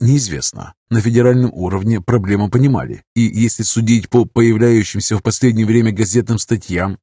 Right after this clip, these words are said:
искали пути ее решения. Таким образом, государству нужны подконтрольные псионы. Привычные методы не срабатывают. Силовой вариант малоэффективен и даже вреден. Получается, необходимо искать новые пути взаимодействия,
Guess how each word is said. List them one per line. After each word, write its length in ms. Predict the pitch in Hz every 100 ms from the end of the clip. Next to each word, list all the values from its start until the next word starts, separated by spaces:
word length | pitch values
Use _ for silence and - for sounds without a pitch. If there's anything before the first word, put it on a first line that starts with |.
| -
искали 520 | 135 - 92 87 92
пути 300 | - 104 113
ее 240 | 101 104
решения. 600 | 104 101 113 101 95 85 - _ _ _ _
Таким 320 | 117 113 139
образом, 540 | - 95 101 98 113 113
государству 720 | 120 - 110 98 104 - 117
нужны 400 | 110 113 107 123
подконтрольные 800 | 95 120 - 117 - 123 123 120
псионы. 560 | 101 123 85 71 52 - _ -
Привычные 480 | 127 117 117 - 110
методы 420 | 104 110 113 113
не 100 | 117
срабатывают. 680 | - 135 104 - 57 53 - -
Силовой 460 | - 120 113 120
вариант 400 | 110 107 113 113
малоэффективен 840 | - 120 117 117 107 110 - 123 127
и 180 | 123 120
даже 340 | 107 120 131
вреден. 600 | 107 110 120 - 52 - _
Получается, 680 | - 110 104 98 98 92 110
необходимо 680 | 107 117 110 - 117 123 117
искать 360 | - - 117
новые 420 | 113 117 131 117 110
пути 260 | 107 -
взаимодействия, 880 | 117 113 120 120 87 76 - 50 50